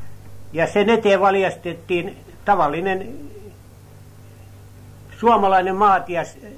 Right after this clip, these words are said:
hevonen, joka oli tollainen pyöreähkö ja paksuhkoa tyyppiä, ettei se ollut varsinaisesti mikään juoksija. Mut se oli vahva hevonen ja sitä käyttiin peltotöissä.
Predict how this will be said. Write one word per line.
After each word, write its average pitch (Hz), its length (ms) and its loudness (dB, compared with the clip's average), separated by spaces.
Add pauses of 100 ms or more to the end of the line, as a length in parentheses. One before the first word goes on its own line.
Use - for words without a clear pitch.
(580)
hevonen, 190 360 2
joka 180 220 2
oli 175 220 -2 (600)
tollainen 202 320 2
pyöreähkö 185 920 0
ja 147 160 -2 (240)
paksuhkoa 151 760 -2 (680)
tyyppiä, 151 560 0 (180)
ettei 175 240 -4
se 185 80 0
ollut 185 180 2
varsinaisesti 170 480 0
mikään 170 360 0
juoksija. 143 680 0 (440)
Mut 151 140 -12
se - 60 -4
oli 180 140 0
vahva 175 540 2
hevonen 165 380 -2
ja 143 120 -2 (220)
sitä - 220 -4
käyttiin 160 360 -2
peltotöissä. 135 720 -2